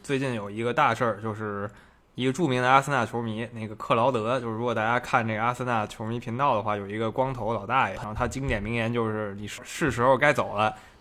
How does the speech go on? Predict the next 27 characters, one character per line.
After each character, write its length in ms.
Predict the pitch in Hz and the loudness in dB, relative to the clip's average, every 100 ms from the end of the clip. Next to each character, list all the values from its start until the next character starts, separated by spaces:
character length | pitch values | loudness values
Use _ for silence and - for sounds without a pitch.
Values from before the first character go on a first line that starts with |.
| - - | -20 -4
这 140 | 139 | 0
句 80 | 131 | 4
话 160 | 127 117 | 6 6
当 180 | 127 | 6
时 100 | 120 | 4
他 120 | 123 120 | 2 0
不 140 | 123 | 0
停 140 | 113 113 | -2 0
地 200 | 120 110 | -2 -2
说 180 | 123 | -2
温 160 | 120 117 | -2 -2
格， 220 | 107 107 | -2 -2
不 120 | 110 | -2
停 140 | 110 107 | -4 -4
地 80 | 110 | -4
说 160 | 113 | 0
埃 100 | 113 | 0
梅 140 | 117 110 | 0 -2
里， 140 | 92 101 - - - | -4 -14 -18 -20 -4
然 80 | 113 | 0
后 40 | 123 | 4
这 100 | 131 | 4
个 80 | |
老 180 | 113 101 | 4 2
大 220 | 117 135 | 4 4
爷 100 | 110 101 | 4 -2
呢 220 | 98 | -6